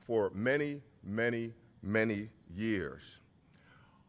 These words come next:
About a year and a half ago, Pastor Kathleen was our morning speaker for a, uh,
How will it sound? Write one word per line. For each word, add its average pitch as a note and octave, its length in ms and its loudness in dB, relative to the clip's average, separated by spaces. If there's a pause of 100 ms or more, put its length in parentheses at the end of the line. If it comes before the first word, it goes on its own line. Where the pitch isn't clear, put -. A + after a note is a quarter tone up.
About A#2 240 6
a A2+ 80 4
year C#3 180 6
and C#3 80 4
a B2 80 2
half C#3+ 300 2
ago, G#2+ 240 2
Pastor B2 500 0
Kathleen B2 640 -2
was G#2 440 0 (260)
our G#2+ 180 0
morning A#2+ 400 -2
speaker A#2+ 640 -4 (460)
for A2+ 420 2
a, G#2 400 -4 (220)
uh, F2+ 220 -8